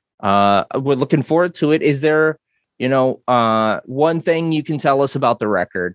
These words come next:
You know, one, one thing for the Voivod fans. What's, what's, what's a little different, or, uh,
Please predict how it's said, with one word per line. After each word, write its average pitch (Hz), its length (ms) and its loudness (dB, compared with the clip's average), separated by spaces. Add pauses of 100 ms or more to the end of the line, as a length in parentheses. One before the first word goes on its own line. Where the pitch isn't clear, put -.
You 117 140 2
know, 104 160 4
one, 131 240 2
one 156 280 0
thing 156 280 -2
for 151 120 -2
the 135 100 2
Voivod 120 520 0
fans. 104 480 -2 (280)
What's, 160 280 0
what's, 156 400 -2
what's 160 240 -2
a 165 40 0
little 143 260 0
different, 135 640 0
or, 117 320 2
uh, 98 260 2